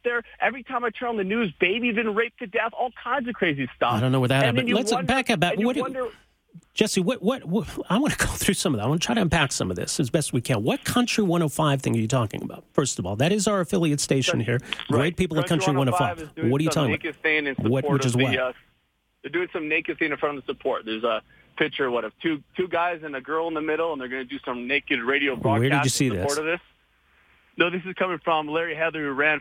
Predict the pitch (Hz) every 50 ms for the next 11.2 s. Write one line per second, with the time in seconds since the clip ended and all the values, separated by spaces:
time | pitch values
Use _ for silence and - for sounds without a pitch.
0 | - - 151 139 131 131 131 127 127 127 123 123 - _ - - - 104 104 -
1 | - - - - - - 123 127 139 151 180 196 - _ _ - 180 170 - 180
2 | 165 147 - - - - - - - - - 131 - - - 101 107 - - -
3 | - - - - - - - - 117 123 151 190 202 214 208 - 214 214 190 175
4 | 156 131 110 107 - - _ - - 123 139 156 170 175 170 160 156 160 160 143
5 | 139 131 127 117 123 117 110 104 101 95 - - 82 - - _ _ _ _ _
6 | _ _ _ _ _ _ _ _ _ - 85 - - - - - _ - - -
7 | - 120 120 117 98 95 - - - - 143 123 120 117 131 160 147 123 123 117
8 | 110 101 104 110 101 - - - - - - - - - - 117 110 113 117 113
9 | 110 - - - 110 107 101 - 107 107 - - - - - - - 107 110 110
10 | - 110 110 110 104 104 113 120 104 104 104 98 - - - - - 104 - -
11 | - - -